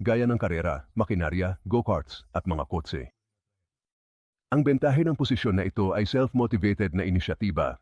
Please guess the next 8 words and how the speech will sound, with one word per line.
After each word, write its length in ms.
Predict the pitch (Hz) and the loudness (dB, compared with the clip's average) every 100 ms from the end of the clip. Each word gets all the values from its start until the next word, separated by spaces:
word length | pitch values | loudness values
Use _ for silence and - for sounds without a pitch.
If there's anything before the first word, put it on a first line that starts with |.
| - | -10
at 160 | 87 | -8
ang 160 | 92 110 | -4 -2
kakayahang 480 | - 101 85 101 117 | -2 -2 0 0 0
magpatawad 560 | 98 90 90 87 82 | 0 -2 0 0 0
ng 80 | 98 | 2
madali 400 | 98 82 80 76 - | 2 0 -2 -4 -6
at 160 | 87 | -4
magpatuloy. 640 | 87 - 78 82 69 65 | -4 -2 -4 -2 -4 -6